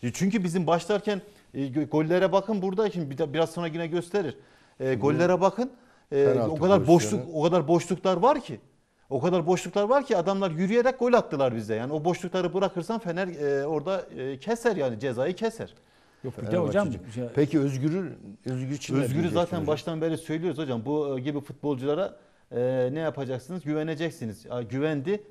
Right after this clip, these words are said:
Speaker 1: golünü de attı. E, Özgür'ün kumaşı belli, ayakları düzgün. Koşuyor, mücadelesini de yapıyor. E, do-, dolayısıyla ne yapacak? E, ne kadar şans verirsen o kadar üstüne koyar.
Speaker 3: Hemen şu, ben soruyu sorayım. Muhteşem soruyu ben sorayım.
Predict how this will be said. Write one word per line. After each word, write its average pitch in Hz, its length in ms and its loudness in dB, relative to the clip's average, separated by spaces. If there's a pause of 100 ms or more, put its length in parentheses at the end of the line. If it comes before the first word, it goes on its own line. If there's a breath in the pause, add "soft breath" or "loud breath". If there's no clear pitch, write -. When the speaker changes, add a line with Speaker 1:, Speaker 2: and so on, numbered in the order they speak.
Speaker 1:
golünü 156 340 -2
de 156 80 0
attı. 147 400 -4 (320 soft breath)
E, 120 120 0
Özgür'ün 147 460 -2
kumaşı 170 420 -6
belli, 208 260 2
ayakları 156 480 -2
düzgün. 196 360 -6 (260 soft breath)
Koşuyor, 170 380 0
mücadelesini 156 600 0
de 160 40 0
yapıyor. 147 400 0 (300 loud breath)
E, 123 60 -4
do-, 139 360 0
dolayısıyla 156 440 -2
ne 180 80 -6
yapacak? 170 440 -2 (340 loud breath)
E, 120 400 2 (340)
ne 175 160 0
kadar 220 220 4
şans 190 340 -4
verirsen 226 460 -2 (180 soft breath)
o 196 100 0
kadar 202 240 2
üstüne 202 360 -4
koyar. 117 300 -4
Speaker 3:
Hemen 240 240 4
şu, - 200 -4
ben 202 160 8
soruyu 127 360 -2
sorayım. 95 360 -8 (120)
Muhteşem 143 520 -6
soruyu 143 300 -6
ben 127 180 -4
sorayım. 90 340 -14